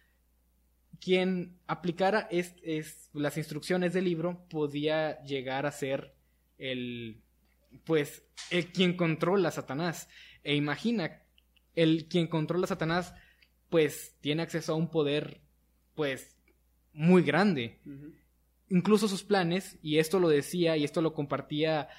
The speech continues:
Speaker 1: abiertamente con las per-, con las personas que lo rodeaban, pese a ser obispo, fíjense la
Speaker 2: Eso es, eso está muy extraño, ¿eh?
Speaker 1: Está muy extraño.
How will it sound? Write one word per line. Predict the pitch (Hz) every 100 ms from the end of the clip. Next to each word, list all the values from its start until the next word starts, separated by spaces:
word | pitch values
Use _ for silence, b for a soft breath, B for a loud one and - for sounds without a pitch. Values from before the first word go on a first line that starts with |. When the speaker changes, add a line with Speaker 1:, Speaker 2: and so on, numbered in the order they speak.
| B B
Speaker 1:
abiertamente | 139 143 156 170 175 160 156 170
con | 156 139
las | 131 131
per-, | 151 139
con | 143 135
las | 131
personas | - 123 147 -
que |
lo | 156
rodeaban, | 143 139 147 165 160
pese | 135 143 151
a |
ser | 131 143
obispo, | 147 143 139 175 165
fíjense | 131 131 131 139
la | 127 117 113
Speaker 2:
Eso | 151
es, | 170 170
eso | 175
está | - 208
muy | 208
extraño, | - 170 165 143
¿eh? | 147
Speaker 1:
Está | -
muy | 151 170
extraño. | 151 - 165 165 127 -